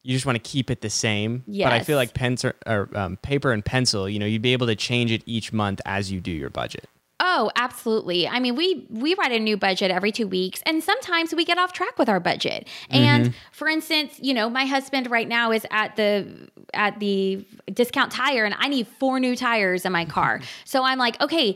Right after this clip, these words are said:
Speaker 2: sitting here thinking, "Okay, we have money in savings for that, but that means that the next paycheck, we're gonna need to be refilling that savings 'cause I have
Speaker 1: Yep.
Speaker 2: it at a mi-, you know, I want it at this certain number." But w-, the good thing about these things is when you have these emergency or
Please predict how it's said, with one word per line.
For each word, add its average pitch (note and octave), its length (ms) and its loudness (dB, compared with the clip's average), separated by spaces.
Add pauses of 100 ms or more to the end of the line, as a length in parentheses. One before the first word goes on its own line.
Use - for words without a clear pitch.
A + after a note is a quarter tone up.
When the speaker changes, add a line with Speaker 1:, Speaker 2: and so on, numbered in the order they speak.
(140)
Speaker 2:
sitting C4 220 0
here B3 100 2
thinking, A#3 300 -2
"Okay, F#3+ 200 0
we F#3+ 160 0
have G3+ 180 0
money C4+ 220 0
in D4 100 0
savings A#3+ 380 -2
for B3 120 -4
that, G#3 260 0
but F#3+ 80 -8
that D#3 160 0
means G3 220 -2
that F#3 100 -4
the F3+ 80 -4
next B3+ 240 -2
paycheck, A3+ 480 0 (200)
we're A#3 80 -4
gonna C4 140 2
need A#3+ 140 2
to G3+ 80 -2
be G3+ 120 0
refilling G#3+ 580 0
that F3+ 200 -2
savings F3+ 540 -2
'cause F#3+ 120 -4
I F#3+ 60 0
have G3+ 180 0
Speaker 1:
Yep. F#3+ 100 4
Speaker 2:
it - 20 0
at F#3 80 0
a F3+ 100 -2
mi-, G#3 280 0
you G#3 120 -2
know, F#3 80 -2
I F3+ 120 2
want G#3+ 180 0
it G3 80 0
at F#3 140 -2
this F3 120 -8
certain F#3 340 -4
number." F#3 400 0 (300)
But A#3+ 300 0 (240)
w-, A3+ 220 -8
the A#3 180 0
good E4 280 -2
thing C4+ 200 2
about C#4 400 0
these G#3+ 240 2
things G3 260 -2
is A3 140 -2
when B3+ 180 2
you C4+ 140 0
have D4+ 400 2
these B3 180 -4
emergency A3 1080 -2
or G#3 300 2